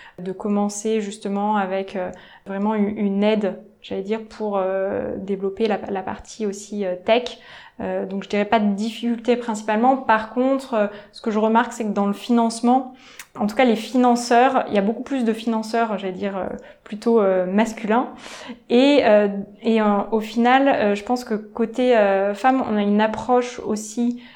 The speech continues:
euh, du financement qui est un peu différente, à savoir on va présenter, euh, des budgets prévisionnels plus réalistes. Et, euh, c'est, j'allais dire, modèle masculin <laughs> de,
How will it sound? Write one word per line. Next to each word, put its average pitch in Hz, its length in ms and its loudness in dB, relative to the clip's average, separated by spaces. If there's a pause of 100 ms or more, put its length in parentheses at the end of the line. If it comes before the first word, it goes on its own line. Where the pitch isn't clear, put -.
(160)
euh, 196 180 -2
du 202 120 -2
financement 220 560 0
qui 240 140 -4
est - 20 -4
un 196 80 -2
peu 247 160 -4
différente, 240 800 2
à 202 140 -2
savoir 220 540 4
on 208 40 0
va 202 120 0
présenter, 214 680 0
euh, 196 140 2
des 196 100 -4
budgets 202 280 -2
prévisionnels 214 800 0 (340)
plus - 160 -4
réalistes. 233 720 2 (540)
Et, 262 380 6
euh, 202 560 4
c'est, 208 400 -2 (300)
j'allais 202 200 -2
dire, 220 140 0
modèle 240 320 6
masculin 233 540 2
<laughs> 208 80 -2
de, 208 600 2